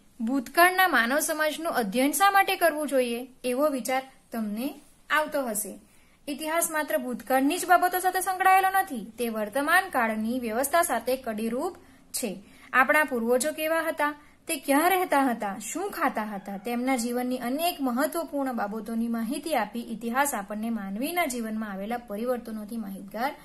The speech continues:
કરે છે. આપણને સહેજ જે પ્રશ્ન થાય છે કે આપણે ભૂતકાળના માનવ સમાજનું અધ્યયન શા માટે કરવાનું, તો એટલા માટે આપણે અધ્યયન કરવાનું છે કે ઇતિહાસ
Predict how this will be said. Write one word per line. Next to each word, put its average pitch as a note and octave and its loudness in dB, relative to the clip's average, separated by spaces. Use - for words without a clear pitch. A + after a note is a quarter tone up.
કરે A#3+ 2
છે. G3 -10
આપણને D#4 4
સહેજ B3+ 0
જે D4+ 0
પ્રશ્ન B3 -2
થાય D4+ 0
છે G3 -8
કે D4 4
આપણે B3 2
ભૂતકાળના D4 0
માનવ A#3+ 0
સમાજનું C#4+ -2
અધ્યયન A3+ 0
શા G#4 2
માટે F4 2
કરવાનું, G3+ -2
તો D4+ 6
એટલા C#4+ 8
માટે F#4+ 6
આપણે B3+ 4
અધ્યયન A3+ 2
કરવાનું A#3 -4
છે A#3 -6
કે B3 -6
ઇતિહાસ C#4+ 2